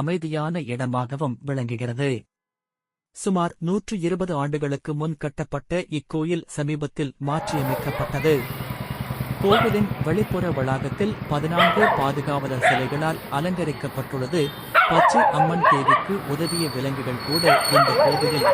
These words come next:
வழங்கப்படுகின்றன. ஒரு யானை, ஐந்து குதிரைகள் மற்றும்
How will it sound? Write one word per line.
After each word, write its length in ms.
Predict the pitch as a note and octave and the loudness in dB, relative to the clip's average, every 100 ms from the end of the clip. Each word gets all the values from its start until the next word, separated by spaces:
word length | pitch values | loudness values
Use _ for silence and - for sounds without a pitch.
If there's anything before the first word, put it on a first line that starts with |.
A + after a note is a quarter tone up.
| - | 4
வழங்கப்படுகின்றன. 840 | C#3+ C#3 - D#5+ D#5 - C6+ - C#3 - - - - D#5 - - - - - D3 | 4 4 4 4 4 4 4 4 0 -4 -8 -10 2 4 4 0 0 4 4 4
ஒரு 140 | D3+ - | 4 4
யானை, 300 | - C#3 D3 G#3 - - - - F3+ | 4 2 0 -2 -2 0 4 4 6
ஐந்து 180 | G3+ A3 | 6 6
குதிரைகள் 460 | - - - - - - | 4 4 4 4 4 2
மற்றும் 320 | - - - | -2 0 -2